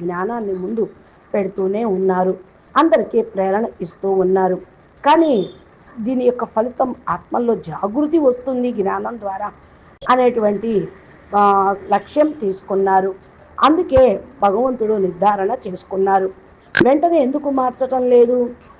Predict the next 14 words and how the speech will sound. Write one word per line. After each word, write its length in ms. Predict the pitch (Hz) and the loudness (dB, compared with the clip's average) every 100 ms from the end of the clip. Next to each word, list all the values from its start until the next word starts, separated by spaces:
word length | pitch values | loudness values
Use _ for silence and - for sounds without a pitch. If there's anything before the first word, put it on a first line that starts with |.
| _ 233 | _ 0
అని, 360 | 269 226 240 196 | 2 2 0 0
దేవుడు 260 | 185 226 | 2 2
ఎందుకు 280 | 247 202 247 | 2 0 -2
మార్చటం 500 | 269 254 254 247 247 | -2 -2 -2 -4 -2
లేదు 180 | 247 247 | 0 -2
వెంటనే 640 | 220 220 233 262 240 247 240 - - - | -4 -4 -4 -2 0 -2 -4 -14 -20 -2
అని 100 | 320 | 0
చాలామందికి 680 | 349 190 175 254 247 208 277 | 0 -2 -2 -2 -2 -4 -8
ప్రశ్నలు 520 | - 202 185 226 254 | -8 -8 -6 -4 -4
వస్తూ 260 | 185 - 208 | -4 -6 -4
ఉంటాయి. 440 | 202 190 190 185 - - - - - | -2 -2 -4 -6 -10 -20 -20 -20 -6
కర్మ 340 | 254 277 320 294 | 0 2 4 2
న్యాయం 500 | 208 196 196 247 277 - | 2 0 0 -4 -6 -6
పూర్తవ్వాలి, 800 | 190 190 202 185 196 190 202 | -6 -2 -2 0 2 2 0